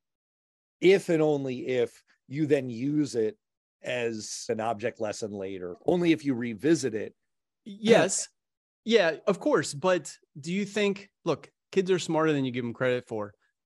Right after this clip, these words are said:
Speaker 2: Do you think they
Speaker 1: But
Speaker 2: don't
Speaker 1: maybe
Speaker 2: remember
Speaker 1: your
Speaker 2: that?
Speaker 1: kids are.
Speaker 2: Maybe it's
Speaker 1: My
Speaker 2: just my
Speaker 1: kids are
Speaker 2: kids.
Speaker 1: great. <laughs>
Speaker 2: But do you think they don't remember that too?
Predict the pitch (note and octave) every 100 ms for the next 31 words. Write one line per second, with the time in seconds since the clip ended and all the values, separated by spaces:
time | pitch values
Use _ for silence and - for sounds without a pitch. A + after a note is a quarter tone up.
0 | - A#2 D#3 D#3 F3 D#3 D3+ F#3 D#3 B2+
1 | G3 F3+ D3 F#2+ F#2+ D#2+ - - D#3+ F#3
2 | F3+ D#3+ D#3+ C#3 C3 C3+ A#2 D#2 - -
3 | - G3 - - - _ F3+ F#3 - D#3
4 | G3+ A3+ A#3 A3 G#3 F#3+ G3 G3 G3+ G3
5 | F#3 G#3+ A#3+